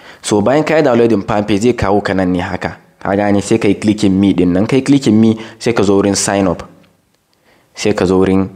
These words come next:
sign up ko kuma login. Bayan ka zo wurin sign up ko kula-, ko kuma login, abin da za ka yi shi ne za ka yi clicking,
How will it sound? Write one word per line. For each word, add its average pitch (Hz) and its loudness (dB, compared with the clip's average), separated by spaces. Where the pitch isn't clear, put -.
sign 98 -2
up 87 -4
ko 85 -2
kuma 92 -2
login. 90 0
Bayan 120 0
ka 135 -2
zo 143 2
wurin 143 2
sign 135 -2
up 110 -2
ko 110 -2
kula-, 113 -2
ko 113 0
kuma 117 2
login, 110 2
abin 110 0
da 127 2
za 110 0
ka 107 -4
yi 95 -2
shi 107 -6
ne 101 -2
za 110 0
ka 117 -2
yi 104 2
clicking, 107 0